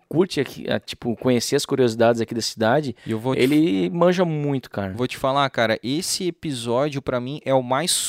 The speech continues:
Speaker 2: subestimado do Blumencast.
Speaker 1: É, porque o conteúdo é fantástico,
Speaker 2: O
Speaker 1: cara.
Speaker 2: conteúdo é sensacional, é um, é uma conversa muito descontraída que a
Speaker 1: É.
Speaker 2: gente tem.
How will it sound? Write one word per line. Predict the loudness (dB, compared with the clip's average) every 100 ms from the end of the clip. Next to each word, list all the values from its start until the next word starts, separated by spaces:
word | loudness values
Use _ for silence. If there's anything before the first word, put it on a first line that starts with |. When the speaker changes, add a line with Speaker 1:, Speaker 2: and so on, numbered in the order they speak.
| -4 0 0
Speaker 2:
subestimado | 0 -2 -4 -6 -4 -2 -2 0 0
do | 0
Blumencast. | 0 0 -2 -6 -4 -2 0 2
Speaker 1:
É, | 4 2
porque | 0 2
o | 2
conteúdo | 2 2 4 2
é |
fantástico, | 2 0 2 2 0
Speaker 2:
O |
Speaker 1:
cara. | 0 4
Speaker 2:
conteúdo | 4 4 4 6 6 4 0 0
é | -2
sensacional, | -2 -2 -2 -2 -2 -2 0 0 4 2 2
é | 0
um, | 0 0 -2 -4 -4
é | -2
uma | -2 -2 -2 -2
conversa | -2 -4 -2 -2 -2 -4 -8 -10 -14
muito | -8 -2 0 0 -2
descontraída | -4 -4 -2 -4 0 -2 0 -2 -2
que | 0
a |
Speaker 1:
É. | 0
Speaker 2:
gente | 0 -4 -8
tem. | -8 -4 -2 -2 -4